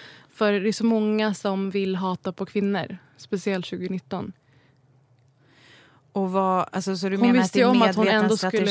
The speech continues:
Speaker 1: skulle, hon skulle ändå bli hatad på hur hon än gjorde. Så, alltså, hon, då k-, kände hon att så här, det här blir mitt sista fuck off till Sverige, tänker jag. Det här är allt jag har gjort och det här är hur bra jag är.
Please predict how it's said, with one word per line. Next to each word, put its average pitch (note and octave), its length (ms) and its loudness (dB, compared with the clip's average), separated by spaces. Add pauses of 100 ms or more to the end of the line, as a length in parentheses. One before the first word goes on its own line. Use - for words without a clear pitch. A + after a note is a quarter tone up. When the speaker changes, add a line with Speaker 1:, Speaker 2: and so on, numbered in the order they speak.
(140)
Speaker 1:
skulle, D#3+ 260 -6
hon B3 80 -4
skulle B3+ 200 0
ändå A3+ 200 2
bli G#3 100 0
hatad G#3 340 0
på F#3+ 100 -2
hur F#3 120 -2
hon F3+ 140 -2
än F3+ 60 -4
gjorde. F3+ 460 -4 (400)
Så, G3 180 -4
alltså, F#3+ 300 -2
hon, G3+ 320 -4
då A3 340 -2
k-, G#3 160 -2
kände G3+ 340 -2
hon F#3+ 180 -4
att F3+ 140 -6
så - 120 -12
här, - 180 -6 (360)
det A3 60 -4
här A3 80 0
blir G#3+ 120 -2
mitt G3 160 -4
sista F#3 280 -8
fuck - 280 -8
off - 240 -6
till - 100 -14
Sverige, G3 420 -8 (840)
tänker F#3+ 240 -8
jag. G3+ 80 -10 (1300)
Det G3+ 60 -8
här G#3 160 0
är G3 40 0
allt F#3 260 -4
jag F#3 80 -6
har F3+ 80 -8
gjort F3+ 260 -12
och F#3 60 -10
det F3+ 60 -10
här F3 120 -8
är E3+ 60 -6
hur F3 80 -6
bra E3+ 200 -10
jag A#1+ 100 -12
är. - 120 -18